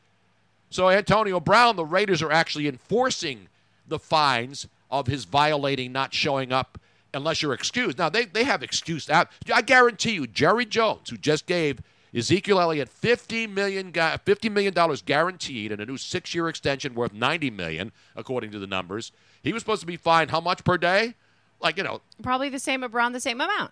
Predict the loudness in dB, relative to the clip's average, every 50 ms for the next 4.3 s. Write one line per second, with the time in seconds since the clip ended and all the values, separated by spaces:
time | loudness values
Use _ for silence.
0 | _ 2 4 6 8 8 8 8 8 4 2 -2 -10 -16 -14 -10 -8 -6 -6 -6
1 | -8 _ _ _ _ _ _ _ _ -6 -4 -2 4 6 4 4 4 0 -2 0
2 | 0 -2 0 2 2 2 2 2 4 4 4 4 2 2 0 0 0 -2 -2 2
3 | 4 4 4 4 2 0 -2 -4 -2 -2 -2 -2 0 0 2 2 2 2 2 2
4 | 2 2 0 -2 -14 -16